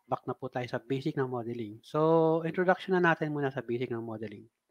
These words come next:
So, under po ng three D tools natin yung basic modeling natin na gagamitin. So, nandyan yung mga common object. Ayan. Mga primitive object kung tawagin. Box. Ayan, box. Click. Tapos,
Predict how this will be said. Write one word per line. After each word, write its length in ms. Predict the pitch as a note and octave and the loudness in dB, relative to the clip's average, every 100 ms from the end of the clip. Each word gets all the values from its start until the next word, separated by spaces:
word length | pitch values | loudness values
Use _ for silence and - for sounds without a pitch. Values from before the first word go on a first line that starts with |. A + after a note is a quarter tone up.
| _ _ _ _ _ _ _ _ _ - - | _ _ _ _ _ _ _ _ _ -20 -20
So, 160 | - F3+ | -4 2
under 240 | F#3 G#3+ | 6 8
po 80 | A3 | 8
ng 80 | A3+ | 4
three 160 | G#3+ F#3+ | 6 4
D 160 | F#3+ | 4
tools 160 | E3+ D3 | 2 2
natin 320 | D#3 C#3 C#3+ | 2 2 0
yung 80 | C3+ | 0
basic 240 | B2+ C3+ | -2 -4
modeling 400 | C3 B2+ C3+ B2+ | -6 -6 -4 -4
natin 320 | C3 C#3 - | -2 -2 -4
na 80 | A#2+ | -6
gagamitin. 800 | A#2 A#2 C#3 D3+ - A#2 A#2+ B2 _ _ | -6 -6 -4 -6 -6 -8 -8 -12 _ _
So, 80 | B2 | -6
nandyan 400 | B2 A#2+ B2+ A#2 | -4 -4 -6 -6
yung 400 | A#2+ B2+ D#3+ F#3+ _ _ _ - - _ C#3 | -6 -4 -4 -6 _ _ _ -20 -20 _ 0
mga 160 | C#3 | 2
common 400 | - C#3 C3 C3 | 4 2 2 0
object. 400 | C3 A#2+ - B2 - _ _ _ _ _ - | -2 -4 -4 -6 -6 _ _ _ _ _ -10
Ayan. 400 | G#2+ G2+ G2+ G2+ _ | -10 -10 -14 -18 _
Mga 180 | B2+ B2 - | -4 -4 0
primitive 360 | D#3 D#3+ D3 C#3+ | 0 0 0 -2
object 320 | C3+ C#3 - | -2 -6 -8
kung 80 | A#2+ | -4
tawagin. 480 | B2+ A2+ A2 A2 G#2 _ | -2 -2 -6 -10 -12 _
Box. 400 | B2+ - - - _ _ _ _ _ _ _ _ _ - | 2 2 -4 -16 _ _ _ _ _ _ _ _ _ -8
Ayan, 240 | A#2 G#2+ | -6 -2
box. 320 | F#3 - - | -2 -2 -6
Click. 240 | - F#3 - _ _ | -2 -2 -2 _ _
Tapos, 240 | - A#2+ | -6 -6